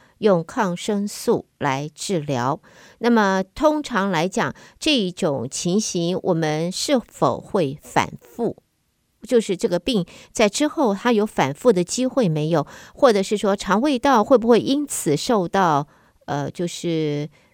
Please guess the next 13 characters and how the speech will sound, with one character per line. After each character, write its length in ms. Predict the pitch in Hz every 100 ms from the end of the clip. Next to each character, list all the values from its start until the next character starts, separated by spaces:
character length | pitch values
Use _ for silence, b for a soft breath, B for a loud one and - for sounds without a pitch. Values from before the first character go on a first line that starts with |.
| _ _
比 140 | 170
较 520 | 180 190 185 175 170 -
我 100 | -
们 260 | 160 117
永 200 | 156 220
久 200 | 339 269
性 220 | 180 - 208
的 160 | 165
damage， 560 | 208 220 233 - - - _ _ _
这 140 | - 175
个 140 | 156
损 240 | - 135 -
害？ 320 | - 208 156